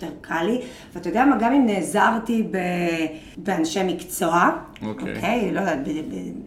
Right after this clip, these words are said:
Speaker 1: בתזונאית, או שהלכתי למאמן ריצה, או שקראתי בגוגל,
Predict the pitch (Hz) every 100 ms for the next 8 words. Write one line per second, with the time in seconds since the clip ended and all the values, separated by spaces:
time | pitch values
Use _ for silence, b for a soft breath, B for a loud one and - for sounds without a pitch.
0 | - 185 190 190 - 220 254 277 277 -
1 | B B - - 170 - 202 170 156 175
2 | 165 - - - 233 262 269 262 B B
3 | - - - 175 190 180 - 160 147 160